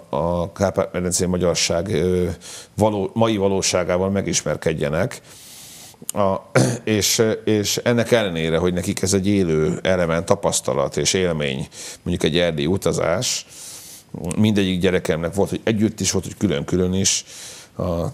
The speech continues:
tavaly, ha jól emlékszem, a legkisebb lányommal talál-, mentünk, amikor találkoztunk a Csíkcsomortányi, ö, irodalmi táborban, olvasótáborban. Tehát, hogy, hogy ennek ellenére ezt kérdezik meg a legfiatalabbak, hogy most miért.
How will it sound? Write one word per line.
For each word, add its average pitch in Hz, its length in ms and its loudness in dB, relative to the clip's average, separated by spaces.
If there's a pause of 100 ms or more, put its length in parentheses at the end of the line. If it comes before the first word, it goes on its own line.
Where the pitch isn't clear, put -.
(120)
tavaly, 92 300 4
ha 90 100 2
jól 90 200 4
emlékszem, 85 380 0
a 85 40 2
legkisebb 90 520 2
lányommal 87 720 2
talál-, 98 380 2
mentünk, 95 420 0
amikor 90 260 0
találkoztunk 92 560 0
a 80 60 4
Csíkcsomortányi, 90 840 0 (460)
ö, 87 400 0
irodalmi 92 420 2
táborban, 104 680 0 (1000)
olvasótáborban. 104 1080 0 (360)
Tehát, 101 220 0
hogy, 113 240 0
hogy 117 400 2 (100)
ennek 131 280 2
ellenére 92 720 2
ezt - 260 2
kérdezik 87 420 0
meg 92 140 0
a 92 40 4
legfiatalabbak, 87 800 0
hogy 98 120 0
most 95 220 -2
miért. 90 400 0